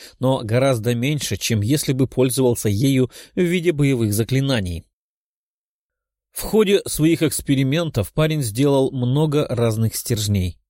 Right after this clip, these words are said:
Некоторые получились из-за ошибки Тео. Они разрушали металл и сами раскалывались. Другие же успешные он запрограммировал рунами на скорость и проникновение сквозь барьер.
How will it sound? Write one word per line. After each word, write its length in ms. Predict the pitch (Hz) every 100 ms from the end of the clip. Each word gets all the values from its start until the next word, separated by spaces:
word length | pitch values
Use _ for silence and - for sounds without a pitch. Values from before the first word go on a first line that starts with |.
| _ _ _ _ - -
Некоторые 480 | - 127 120 107 107
получились 760 | 98 110 107 - 104 113 - - _
из-за 300 | - 120 107
ошибки 400 | 120 - 110 -
Тео. 400 | 135 180 190 180 - _ _ _ - -
Они 280 | 143 180 202
разрушали 760 | - 139 139 131 - 175 165 151 _ _ _ -
металл 400 | 131 - 151 -
и 180 | 143
сами 340 | 120 127 120 127
раскалывались. 880 | 127 123 - 104 95 92 92 - - _ _ _ _ _ _ _ - - -
Другие 380 | 196 196 226
же 120 | 190 190
успешные 800 | 170 - 151 151 - 143 139 -
он 220 | 135 131
запрограммировал 880 | 117 110 127 110 123 120 113 110 107
рунами 320 | 117 117 107
на 100 | 104
скорость 460 | - 208 190 175 - - - -
и 120 | 202
проникновение 800 | 196 180 151 - 120 123 135 135
сквозь 340 | - - 110
барьер. 520 | 101 113 117 98 95